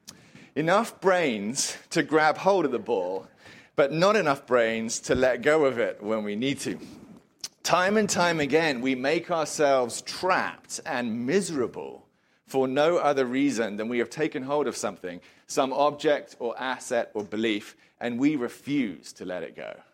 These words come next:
And it ruins and even ends our lives. Now, I highly suspect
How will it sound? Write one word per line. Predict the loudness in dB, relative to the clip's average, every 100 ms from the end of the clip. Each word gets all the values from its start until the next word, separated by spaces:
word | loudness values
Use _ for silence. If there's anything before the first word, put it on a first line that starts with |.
| _ _ _ _ _ _ -8
And | -8
it | -6
ruins | 0 2 2 0 -6 -16 -12
and | -12 -10
even | -8 -8 -10
ends | -6 -6 -4 -8 -10 -12 -10
our | -10
lives. | -10 -10 -10 -12 -10 -12 _ _ _ _ _ _ _ _ _ _ -20 -20 -20 -12 0
Now, | 2
I | 4
highly | 4 4 2
suspect | 2 2 2 2 0 -4 -8 -8